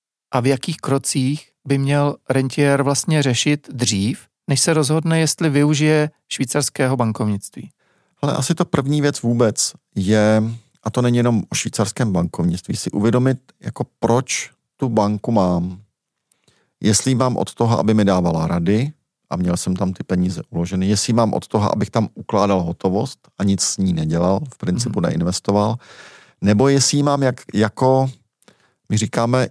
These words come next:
Speaker 2: investiční platformu. To znamená, že si založím ten účet bankovní, jeho součástí se stane nějaký investiční účet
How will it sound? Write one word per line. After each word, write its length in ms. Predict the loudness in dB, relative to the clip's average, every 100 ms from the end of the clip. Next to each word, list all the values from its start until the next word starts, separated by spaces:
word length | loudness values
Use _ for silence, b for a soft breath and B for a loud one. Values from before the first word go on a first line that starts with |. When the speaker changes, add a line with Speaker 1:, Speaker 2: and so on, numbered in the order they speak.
| -2
Speaker 2:
investiční 640 | 2 2 0 -2 -6 -4
platformu. 640 | -2 -2 0 0 0 0 -4 -8
To 120 | -6
znamená, 500 | 0 2 2 2 0
že 140 | 0 -4
si 140 | -4
založím 480 | 0 2 2 0 -4
ten 180 | -6 -8
účet 400 | -8 -6 -2 -2 -4 _ _ _ _ _ _ _ _ _ _ -8
bankovní, 800 | -4 -2 0 0 2 0 -2 -6 _ -6
jeho 200 | 0 0
součástí 640 | 2 -2 0 0 0 -4
se 120 | -4 -2
stane 260 | 0 2
nějaký 360 | 2 0 -4 -10
investiční 760 | -6 -2 -4 -4 -8 -4 -2
účet 480 | -2 -4 -2 -2 -2